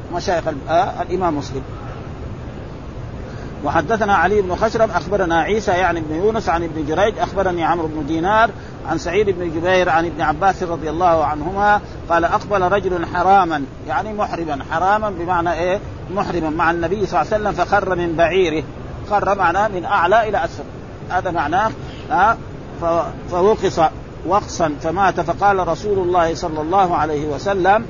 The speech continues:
'نعم، اغسلوه بماء وسدر وألبسوه ثوبيه'"،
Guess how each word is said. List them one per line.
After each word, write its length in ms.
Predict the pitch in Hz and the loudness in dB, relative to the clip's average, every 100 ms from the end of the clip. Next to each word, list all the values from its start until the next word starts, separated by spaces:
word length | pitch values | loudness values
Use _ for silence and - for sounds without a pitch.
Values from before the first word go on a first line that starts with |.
| - - - | -12 -12 -4
'نعم، 220 | 156 165 170 | 2 2 2
اغسلوه 500 | 160 123 175 208 202 | -6 -4 0 4 4
بماء 460 | 160 165 190 196 165 | 2 -2 2 0 0
وسدر 520 | 160 147 202 180 175 139 - - | -6 -2 -2 0 -2 -4 -8 -8
وألبسوه 680 | 151 175 175 165 156 226 202 | 0 2 2 0 -2 -2 -2
ثوبيه'"، 680 | 190 180 165 156 151 156 | 0 0 2 0 0 0